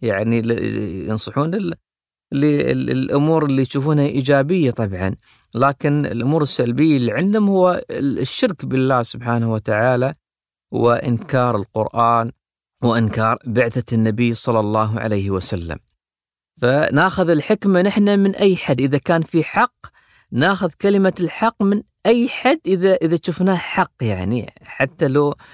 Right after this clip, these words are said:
من أي، أي واحد يكون، لكن ما ناخذ اللي ينافي ديننا وعاداتنا وتقاليدنا الإسلامية. أيضًا قال الله تعالى: "وآية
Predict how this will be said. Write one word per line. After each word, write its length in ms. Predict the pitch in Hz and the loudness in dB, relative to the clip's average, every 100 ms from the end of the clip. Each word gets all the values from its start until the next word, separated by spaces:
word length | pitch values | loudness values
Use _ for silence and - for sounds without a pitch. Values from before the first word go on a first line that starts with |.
| - - | -20 -2
من 160 | 135 - | -2 2
أي، 540 | 165 151 110 107 95 | 2 2 0 -4 -2
أي 180 | 120 143 | 0 2
واحد 380 | 120 107 107 90 | 2 0 -6 -8
يكون، 360 | 95 101 87 - - | -12 -10 -10 -12 -10
لكن 540 | 98 117 127 160 160 | -4 -2 0 -2 -2
ما 220 | 135 180 | 0 2
ناخذ 360 | 190 185 175 143 | 2 0 -2 0
اللي 380 | 156 156 156 165 | 0 2 0 0
ينافي 480 | 123 127 151 139 117 | 0 2 0 0 -2
ديننا 540 | 107 123 110 107 113 123 _ _ _ - | 2 2 2 0 -2 -6 _ _ _ -2
وعاداتنا 720 | 113 98 110 113 131 143 156 | 2 4 2 2 0 0 -2
وتقاليدنا 720 | 139 139 - 127 151 180 151 | -2 -2 0 2 4 2 2
الإسلامية. 800 | 131 - - 110 98 92 90 92 - _ _ _ _ _ _ _ - | -2 -4 -8 -6 -8 -8 -12 -18 -20 _ _ _ _ _ _ _ 0
أيضًا 480 | 180 185 202 220 262 _ _ _ | 2 2 0 -2 -8 _ _ _
قال 180 | 170 180 | 2 2
الله 240 | 175 170 | 4 2
تعالى: 420 | 160 156 160 196 175 | 2 2 2 4 4
"وآية 440 | 147 - 196 185 | 2 2 2 2